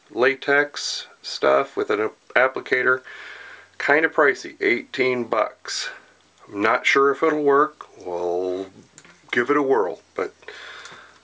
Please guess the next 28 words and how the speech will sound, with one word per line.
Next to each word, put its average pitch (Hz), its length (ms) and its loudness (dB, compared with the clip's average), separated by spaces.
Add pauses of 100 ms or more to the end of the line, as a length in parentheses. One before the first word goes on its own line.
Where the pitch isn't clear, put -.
that's - 480 -8 (340)
one 120 220 4
of 101 80 2
the 90 60 0
products. 85 600 0 (2000)
The - 100 -8
second 226 460 0
thing 107 300 2
I 95 100 6
got 95 440 2 (200)
was 104 360 0
this 117 260 0
artist 185 440 0
tape, - 360 -4 (680)
and 107 220 4
I 113 100 4
believe 131 600 2
it's 131 200 2
just 139 220 2
regular 120 360 2
masking 143 500 0
tape, 95 340 -2 (240)
but 123 320 2
it 110 280 0
is 104 640 2 (680)
very, 101 460 -2
very 165 240 -4
thin, - 480 -4